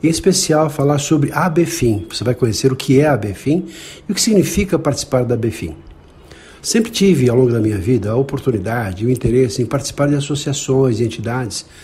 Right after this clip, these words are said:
e muito aprendi. Porque no convívio com outros profissionais que têm o mesmo foco, o mesmo objetivo, se trocam muitas experiências.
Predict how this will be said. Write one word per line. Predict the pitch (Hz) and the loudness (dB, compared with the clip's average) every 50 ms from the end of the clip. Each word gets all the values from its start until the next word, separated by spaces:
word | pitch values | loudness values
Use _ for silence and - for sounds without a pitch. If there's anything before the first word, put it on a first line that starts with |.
| - - - - - - | -20 -20 -20 -12 -2 2
e | 180 | 4
muito | 180 196 214 214 - 190 | 6 6 6 4 4 2
aprendi. | - - 156 143 117 98 95 87 - - - - - - - - - - - - - - | 2 4 4 4 4 2 -2 -6 -8 -12 -18 -20 -20 -20 -20 -20 -20 -20 -20 -20 -10 -4
Porque | - - - - - - 147 147 151 | -4 -2 -2 -2 0 2 4 4 4
no | 147 151 | 4 2
convívio | 147 - 170 156 139 131 175 202 196 196 | 2 2 2 2 2 2 2 0 0 0
com | - 190 160 151 | -2 -2 0 2
outros | 170 175 170 170 - | 0 0 0 -2 -4
profissionais | - 156 147 - - 143 127 127 131 127 117 104 92 - - - - | -4 -4 -4 -2 -2 0 0 0 -2 -2 -4 -4 -6 -8 -12 -14 -18
que | - - - - 123 123 123 120 117 104 92 90 92 - - | -18 -6 -2 -2 0 0 0 0 0 -2 -4 -8 -10 -14 -6
têm | - 123 120 | -4 -2 0
o | 117 | 2
mesmo | 123 127 104 107 | 2 2 2 0
foco, | 101 - - 131 135 135 131 120 - 120 | -4 -2 2 4 4 4 4 2 0 0
o | |
mesmo | 120 123 107 113 107 | 0 0 0 0 -2
objetivo, | 95 92 95 92 - 147 151 131 - - - - - - - - - | -2 -4 -6 -2 0 0 0 0 -2 -10 -16 -20 -20 -20 -20 -20 -14
se | - - 156 | -12 -10 -4
trocam | - 180 196 190 202 190 | 0 0 0 2 2 4
muitas | 170 180 214 220 - 185 139 | 6 6 4 4 2 2 0
experiências. | 135 - - - 131 117 107 98 92 90 82 - - - - - - | 0 -2 0 0 0 0 0 -2 -4 -6 -8 -10 -10 -8 -8 -10 -10